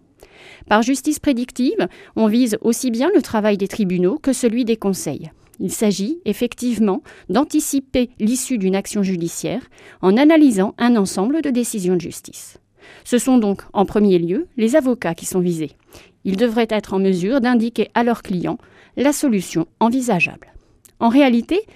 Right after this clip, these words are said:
c'est ce que font déjà tous les avocats lorsqu'ils sont consultés. La différence principale consistera en un recours massif au traitement automatisé de données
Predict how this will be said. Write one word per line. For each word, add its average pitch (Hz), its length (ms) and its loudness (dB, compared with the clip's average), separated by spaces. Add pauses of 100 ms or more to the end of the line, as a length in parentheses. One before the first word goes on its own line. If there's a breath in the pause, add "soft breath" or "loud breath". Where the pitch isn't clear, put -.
(220 soft breath)
c'est 254 140 -2
ce 262 120 -2
que 254 140 2
font 233 180 0
déjà 240 280 2
tous 440 280 2
les 233 180 4
avocats 185 380 0
lorsqu'ils 220 340 -4
sont 226 140 -2
consultés. 196 600 -4 (480 soft breath)
La 202 100 2
différence 220 500 0
principale 214 640 -2
consistera 262 760 -2 (300 soft breath)
en 196 140 4
un 202 100 4
recours 214 360 -2
massif 226 680 -2
au 208 120 -2
traitement 214 500 -2
automatisé 254 680 0
de 185 120 2
données 170 380 0